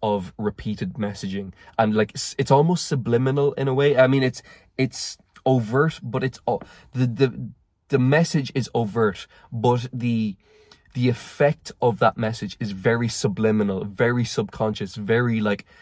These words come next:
it, it, I almost sound like a conspiracy theorist making this video, uh, and I'm really not. Like, I really don't follow conspiracy theories. I think they're, like, essentially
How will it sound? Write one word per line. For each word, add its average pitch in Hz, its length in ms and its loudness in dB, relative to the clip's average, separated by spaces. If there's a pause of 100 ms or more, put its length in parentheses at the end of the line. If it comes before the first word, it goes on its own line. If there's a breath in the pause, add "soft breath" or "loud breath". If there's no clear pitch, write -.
(1120 soft breath)
it, 143 240 2
it, 151 200 4
I 139 100 8
almost 180 380 6
sound 151 180 2
like 135 140 -2
a 131 40 -6
conspiracy 123 600 -4
theorist 123 400 -4
making 113 240 -2
this 104 140 -4
video, 107 340 -2
uh, 113 180 2
and 123 140 2
I'm 110 180 0
really 120 240 0
not. 107 300 2
Like, 107 160 -2
I 110 80 0
really 104 720 -4
don't 104 520 -2
follow 104 540 -2
conspiracy 104 640 -6
theories. 101 320 -6
I 110 100 -4
think 107 280 -6
they're, 104 180 0
like, 98 260 0 (300 loud breath)
essentially 127 720 -2